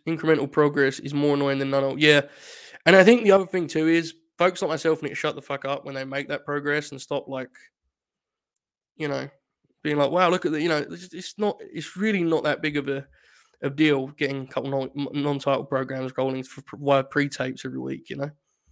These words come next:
It's a shame, man. I, I wish it was better.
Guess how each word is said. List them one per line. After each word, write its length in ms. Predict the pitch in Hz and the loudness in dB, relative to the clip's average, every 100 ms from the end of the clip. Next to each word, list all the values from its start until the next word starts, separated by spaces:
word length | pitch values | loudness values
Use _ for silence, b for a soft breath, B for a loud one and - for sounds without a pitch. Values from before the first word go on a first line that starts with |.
| _ _ _ _ _ - | _ _ _ _ _ -8
It's 140 | 185 165 | -4 -2
a 40 | |
shame, 400 | 147 139 135 135 | 0 0 0 -4
man. 160 | 135 135 | -4 -2
I, 60 | |
I 240 | 139 127 143 | -2 -2 -2
wish 240 | 143 139 | -2 -2
it 60 | - | -6
was 100 | 143 | -8
better. 260 | - 69 | -8 -8